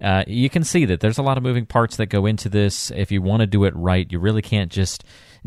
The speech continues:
D I Y all of this. Brian can certainly help walk you through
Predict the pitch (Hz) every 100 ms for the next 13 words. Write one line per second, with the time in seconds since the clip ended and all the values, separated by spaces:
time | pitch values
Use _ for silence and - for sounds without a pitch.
0 | 92 113 107 95 90 78 85 78 69 80
1 | 90 87 78 73 76 73 - - 90 90
2 | 90 - 90 98 95 80 85 92 82 85
3 | 90 - 90 - 92 92 92